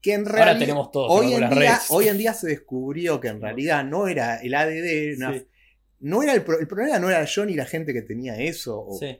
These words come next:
Speaker 1: que, que ya no existe, es como el colon irritable, son millones de cosas que le dicen lo mismo porque no saben qué es.
Speaker 2: Entiendo.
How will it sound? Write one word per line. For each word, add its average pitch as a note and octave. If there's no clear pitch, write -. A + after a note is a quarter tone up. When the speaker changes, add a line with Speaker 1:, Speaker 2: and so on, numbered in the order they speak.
Speaker 1:
que, F#2
que G#2+
ya C3+
no B2+
existe, A#2
es B2+
como C3
el A2+
colon B2+
irritable, G#2
son A2+
millones B2
de A#2
cosas C3
que G#2
le G2
dicen G#2
lo F#2+
mismo A#2
porque G2+
no G2
saben G2
qué E2+
es. -
Speaker 2:
Entiendo. B2+